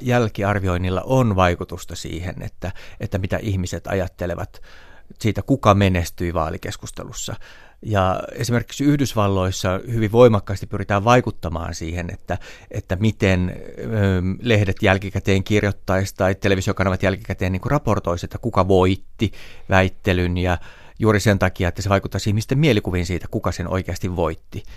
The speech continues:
Meillä Suomessakin on hyvin paljon tämmöistä jälkikäteen kirjoittelua ja arviointia, ja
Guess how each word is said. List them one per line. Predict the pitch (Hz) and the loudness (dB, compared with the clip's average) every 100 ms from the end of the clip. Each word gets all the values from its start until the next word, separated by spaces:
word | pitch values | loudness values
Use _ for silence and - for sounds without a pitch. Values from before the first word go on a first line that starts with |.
| - - - - | -16 -18 -18 -8
Meillä | - 123 120 117 - | 2 6 6 6 2
Suomessakin | 135 - 190 143 120 110 - 104 101 98 90 - - - | -4 6 6 6 2 0 2 2 2 0 -2 -8 -14 -16
on | - 139 131 117 | -4 0 0 2
hyvin | 123 107 | 2 4
paljon | 139 131 | 4 4
tämmöistä | 107 98 98 104 92 90 - | 4 0 0 2 2 0 -6
jälkikäteen | - 113 104 98 92 92 | -2 0 0 -2 0 -2
kirjoittelua | - 98 95 - 92 | 0 -2 -2 -2 0
ja | 90 | 2
arviointia, | 90 127 120 98 92 90 95 | 4 4 4 2 0 -2 -2
ja | 87 | -2